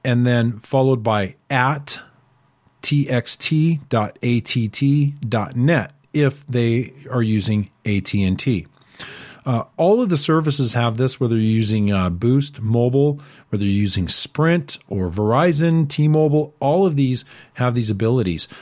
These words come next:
I'm gonna post the link to this, uh, the article that I always use and go to, uh, to look up, uh, service carriers, how to exactly put that in. So I could send a, a text message from my computer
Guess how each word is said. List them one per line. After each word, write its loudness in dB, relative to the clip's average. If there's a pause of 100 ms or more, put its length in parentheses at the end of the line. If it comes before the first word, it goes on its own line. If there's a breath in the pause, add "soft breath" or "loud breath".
(160 loud breath)
I'm 2
gonna 2
post -2
the 0
link 0
to -4
this, -2
uh, 0
the -2
article 0
that 0
I 4
always 0
use 0
and 0
go 2
to, -2 (680 loud breath)
uh, -4 (280)
to 0
look -2
up, -2
uh, 0
service 0
carriers, 0 (220)
how 0
to -2
exactly -2
put -8
that 0
in. -2 (360 loud breath)
So -2
I 0
could -4
send 0 (300)
a, 0 (520)
a -4
text -4
message -2 (260 soft breath)
from 0
my 2
computer -2